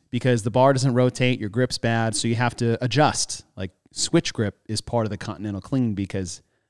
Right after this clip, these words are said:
that's one way to get it up, and we'll show you that. The wrestler's bridge, as it's described, is from a wrestler's bridge, which is a body position.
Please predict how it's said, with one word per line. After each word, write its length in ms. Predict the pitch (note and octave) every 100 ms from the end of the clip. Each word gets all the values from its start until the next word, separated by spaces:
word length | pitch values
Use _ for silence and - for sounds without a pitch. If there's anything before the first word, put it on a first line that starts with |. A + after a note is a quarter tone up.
| _ -
that's 200 | A2 A#2
one 180 | A2+
way 80 | A2
to 80 | G2+
get 140 | G2+
it 100 | G2
up, 200 | F2 D#2 _ -
and 80 |
we'll 80 | G#2
show 180 | G#2+ A#2
you 120 | G#2+
that. 220 | F2+ E2 - _ _ _ -
The 100 | B2
wrestler's 540 | E3 A3+ - E3 C3
bridge, 340 | G2 B2 A#2+ -
as 180 | A#2+ A2+
it's 140 | A#2
described, 680 | - G2+ - C3+ C3 G#2+ G#2
is 280 | G2 G2+ F2 - _ _
from 340 | - C#3+ D#3 E3
a 120 | C3+
wrestler's 580 | B2 B2+ - D3 C#3+ G#2
bridge, 560 | G#2 G#2 F2+ A2+ -
which 160 | G#2+ G2+
is 80 | F#2+
a 60 | G2
body 380 | G2+ G#2 A2+
position. 540 | G2 F2 E2 D2+ F#2